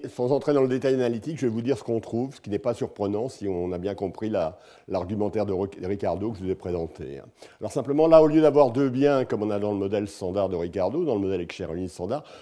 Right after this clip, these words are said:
on a un continu de biens. Donc on en a une infinité non dénombrable, hein. Et les biens vont être indicés par petit z, hein, z appartenant par exemple au segment zéro un.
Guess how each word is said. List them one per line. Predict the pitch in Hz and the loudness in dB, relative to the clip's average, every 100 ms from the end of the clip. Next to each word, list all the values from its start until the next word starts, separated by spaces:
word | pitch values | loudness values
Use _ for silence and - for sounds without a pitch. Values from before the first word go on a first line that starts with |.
| - | -6
on | 110 131 | 0 4
a | |
un | 151 | 4
continu | 143 143 151 135 | 2 -2 -2 -4
de | |
biens. | 110 104 78 80 | -4 -4 -4 -6
Donc | 85 87 | -10 -6
on | 92 | -4
en | 104 | -2
a | 113 | 0
une | 113 | -2
infinité | 104 101 101 120 | -2 -6 -6 -4
non | 117 104 | -2 -2
dénombrable, | 101 92 82 73 95 139 | -2 -2 -4 -6 -6 -4
hein. | 95 90 - - - | -6 -8 -18 -20 -8
Et | 117 | -2
les | 117 | -2
biens | 107 127 147 | 0 2 4
vont | 127 131 | 2 0
être | - | -2
indicés | 117 110 110 143 | -4 -4 -4 -2
par | 139 - | -2 -4
petit | 117 117 120 | -6 -6 -6
z, | 95 87 87 95 120 _ _ _ - | -4 -4 -4 -8 -14 _ _ _ -16
hein, | 80 - 85 | -14 -10 -8
z | 82 | -2
appartenant | 107 107 87 82 85 101 | -2 -2 -4 -8 -6 -6
par | 107 80 | -4 -6
exemple | 98 95 | -4 -6
au | |
segment | - 87 85 98 | -8 -8 -4 -4
zéro | 98 87 80 | -2 -4 -4
un. | 76 | -8